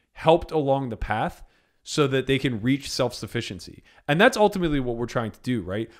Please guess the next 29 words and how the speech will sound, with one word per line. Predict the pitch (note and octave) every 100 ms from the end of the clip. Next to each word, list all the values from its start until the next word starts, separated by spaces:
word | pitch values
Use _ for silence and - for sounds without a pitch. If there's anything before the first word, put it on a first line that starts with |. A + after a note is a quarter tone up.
| _
We're | F#3
trying | F#3 A#3+
to | F3+
pre-, | C#3+ D3+ - -
pre-, | C#3+ C3+
present | C#3+ C3 E3 F#3+
metrics | A#2+ D3 - E3+ -
to | A2+
them | G2+ G2 G#2 - _ _
that | C#3
will | D3 C#3
allow | B2+ C#3+ D#3
them | C3 B2+
to | A#2+
become | B2 A2+ B2+ A2+ G#2
more | A#2+ B2 F3+
efficient | F3+ B2 A2+ A2 G#2 A#2+
and | A2+
more | A#2+ C3+
self-sufficient | - A2+ - G2+ G#2+ - F#2+ - _ _
down | - A2+ G2
the |
line. | G2 D3+ B2+ - _ _ _ _
Now, | C#3+ C#3+
not | D#3 F3+ D#3
everybody's | E3+ F3+ C#3 B2
doing | A#2 A3+ D#3
that, | A2 A#2 -
but | E3+